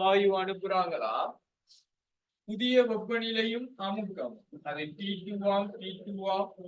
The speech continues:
ஓகே, இப்பொழுது கொள்கலத்துல இருக்கிற வாயுவோட மூல் எண்ணிக்கை என்னன்னு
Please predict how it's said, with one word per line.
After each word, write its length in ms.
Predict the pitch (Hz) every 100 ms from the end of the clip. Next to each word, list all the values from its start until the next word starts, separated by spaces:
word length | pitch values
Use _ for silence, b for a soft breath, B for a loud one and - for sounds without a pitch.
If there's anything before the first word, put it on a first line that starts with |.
| - 180
ஓகே, 300 | 175 - 127 127 226 - 175
இப்பொழுது 340 | 175 202 196 247 220
கொள்கலத்துல 560 | 208 214 202 190 185 175
இருக்கிற 260 | 175 185 190 175 170
வாயுவோட 480 | 175 185 190 180 208 214 208
மூல் 200 | 220 208
எண்ணிக்கை 280 | 196 185 180
என்னன்னு 340 | 175 175 180